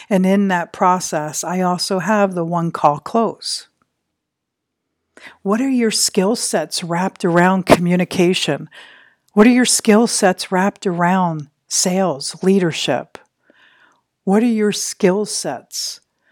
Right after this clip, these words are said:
wrapped around your business and your expertise? How refined, how developed are you? And then last and definitely not least, how do you feel about salespeople?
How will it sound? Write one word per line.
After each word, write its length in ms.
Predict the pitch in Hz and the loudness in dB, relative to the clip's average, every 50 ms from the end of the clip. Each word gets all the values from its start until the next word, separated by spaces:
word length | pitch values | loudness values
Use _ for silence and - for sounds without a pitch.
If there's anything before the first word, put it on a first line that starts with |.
| _ - - _ - | _ -20 -20 _ -6
wrapped 400 | 190 185 185 196 202 196 - - | -2 -2 0 0 -2 -4 -6 -8
around 800 | 202 180 175 175 180 185 190 190 175 165 156 156 156 147 - - _ _ _ _ _ _ _ - | -8 -6 -4 -2 -2 -2 -2 -4 -6 -8 -8 -8 -10 -12 -16 -20 _ _ _ _ _ _ _ -8
your 280 | 185 180 190 208 202 175 | -2 2 6 6 6 4
business 600 | 160 - 175 175 196 196 208 185 170 - - - | 4 0 0 0 0 -2 -4 -4 -4 -6 -6 -6
and 140 | 175 170 | -6 -4
your 220 | 175 175 175 175 175 | -4 -2 -2 -2 -4
expertise? 960 | 170 165 - - - - 156 147 - - - 185 175 151 127 123 - - - _ _ _ _ _ _ - - - - - - _ - | -4 -6 -8 -10 -8 -8 -8 -8 -6 -4 -4 -2 -4 -4 -6 -10 -14 -14 -16 _ _ _ _ _ _ -20 -20 -20 -20 -20 -20 _ -6
How 260 | - - 233 262 262 | -2 0 0 0 0
refined, 840 | 233 226 214 185 - - - 202 196 208 208 196 175 160 151 147 | 2 0 0 0 0 -2 -2 0 2 2 0 0 -2 -4 -6 -10
how 300 | - - - 196 202 226 | -12 -10 -8 -6 -4 -4
developed 800 | 208 185 175 180 156 156 147 175 175 190 185 170 147 - - - - _ | -4 -4 -4 -6 -4 -4 -4 -4 -4 -4 -4 -6 -6 -8 -12 -20 -12 _
are 240 | - 170 170 165 160 | -2 0 0 0 -2
you? 240 | 151 135 123 110 107 - - _ _ _ _ _ _ _ _ _ _ _ _ _ _ _ _ _ _ _ _ _ _ _ _ _ _ _ _ - | -4 -8 -12 -16 -20 -20 -20 _ _ _ _ _ _ _ _ _ _ _ _ _ _ _ _ _ _ _ _ _ _ _ _ _ _ _ _ -6
And 120 | 214 190 | -2 -2
then 180 | 202 196 185 190 | -2 -2 -2 -2
last 600 | 196 185 185 185 190 190 190 185 - - - - | 0 0 0 0 2 0 0 0 -2 -4 -4 -4
and 160 | 349 - 196 180 | -4 -2 0 0
definitely 440 | 196 175 175 - - - 202 190 | 0 0 -2 -2 -6 -6 -4 -4
not 300 | 180 180 175 170 156 160 | -2 -4 -4 -6 -6 -6
least, 680 | 165 165 156 143 139 - - - - - - - - - _ _ _ _ _ _ _ _ _ _ _ _ _ _ _ - | -6 -6 -6 -8 -10 -12 -12 -12 -12 -12 -12 -16 -20 -20 _ _ _ _ _ _ _ _ _ _ _ _ _ _ _ -8
how 200 | - - 226 226 | -4 0 0 0
do 80 | 240 | 0
you 160 | 254 240 247 | 0 -2 -2
feel 340 | 214 - - 208 180 180 190 | -4 -6 -6 -6 -6 -6 -6
about 300 | 190 175 190 185 190 190 | -8 -8 -10 -12 -12 -10
salespeople? 880 | - - - 175 185 196 190 - - - 185 165 151 - 151 143 - _ | -8 -6 -6 -4 -4 -6 -6 -10 -10 -10 -8 -8 -8 -10 -12 -14 -14 _